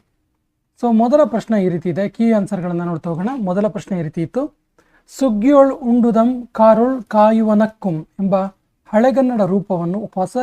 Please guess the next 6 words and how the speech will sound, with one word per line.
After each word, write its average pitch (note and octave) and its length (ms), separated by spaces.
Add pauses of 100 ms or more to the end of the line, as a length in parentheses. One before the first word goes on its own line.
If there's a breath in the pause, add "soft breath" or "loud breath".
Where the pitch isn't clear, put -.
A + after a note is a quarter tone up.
ಕನ್ನಡಕ್ಕೆ E3+ 380
ಪರಿವರ್ತಿಸಿ. D#3+ 840 (680)
ಸರಿ G#3 200
ಉತ್ತರ F#3+ 240
ಆಪ್ಷನ್ E3+ 320
ಟೂ, C#4 180